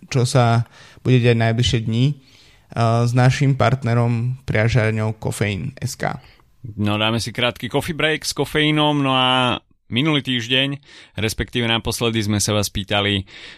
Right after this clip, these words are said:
Speaker 2: a, ako ste sa dostali k výberovej káve, respektíve aká bola vaša prvá výberová káva. Tento raz,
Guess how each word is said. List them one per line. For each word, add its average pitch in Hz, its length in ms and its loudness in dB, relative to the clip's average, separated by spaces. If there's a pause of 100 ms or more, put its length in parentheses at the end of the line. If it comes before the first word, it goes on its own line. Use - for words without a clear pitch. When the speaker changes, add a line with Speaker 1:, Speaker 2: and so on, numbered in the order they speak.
(160)
Speaker 2:
a, 90 320 -2
ako 107 240 -6
ste 110 160 -4
sa 107 160 -2
dostali 104 400 -2
k 92 160 -6
výberovej 98 340 -2
káve, 127 320 0
respektíve 104 460 -4
aká 95 240 -2
bola 95 320 0
vaša 92 160 -6
prvá 139 320 -2
výberová 117 480 0
káva. 113 400 0
Tento 139 400 -2
raz, 117 320 0